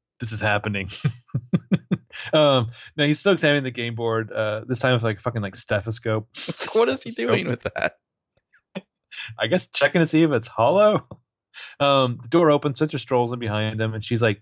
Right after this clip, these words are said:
Speaker 1: "Caleb!" And he's like, "Hey, I'm so sorry. I thought I would be in and out by now. Wink." Um, and she's like, "Wait, Hannah told you?" And he's like, "Well, she didn't really have a choice. I mean, A D brought the fight to our front door,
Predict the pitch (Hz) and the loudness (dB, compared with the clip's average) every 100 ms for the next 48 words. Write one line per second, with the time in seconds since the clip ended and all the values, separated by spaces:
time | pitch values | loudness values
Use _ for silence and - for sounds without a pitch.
0 | - 233 285 208 104 95 - _ _ _ | -2 2 4 4 2 -6 -20 _ _ _
1 | _ 113 110 98 - 135 117 95 92 - | _ -10 -8 -12 -8 -6 -4 -6 -8 -10
2 | 104 - 110 101 92 - 107 101 98 95 | -10 -6 -4 -4 -6 -4 -2 0 -2 -4
3 | 92 92 - 135 120 120 117 110 104 98 | -6 -6 0 4 4 4 2 0 2 -2
4 | 87 - 113 104 104 - _ _ _ - | -4 -6 -4 -4 -6 -12 _ _ _ -4
5 | 127 123 110 107 - 127 - 139 135 120 | 0 2 2 -2 -2 -2 2 2 4 0
6 | 120 185 151 104 - _ _ _ - 156 | 2 2 2 0 -6 _ _ _ -2 0
7 | 208 - 127 160 269 226 101 95 92 _ | 0 0 0 2 -2 -4 -6 -8 -12 _
8 | _ - _ - 139 120 147 143 117 120 | _ -20 _ -2 0 2 2 2 0 -2
9 | - 120 95 - 107 113 98 95 - 143 | -2 -2 -4 -6 -4 -4 -4 -10 -2 0
10 | 135 123 - 147 117 101 - - 113 - | 2 -2 -2 -2 -2 -6 -12 -4 -4 -2
11 | 113 90 - 117 101 95 107 90 85 | -4 -4 -2 -2 -2 -2 -2 -2 -8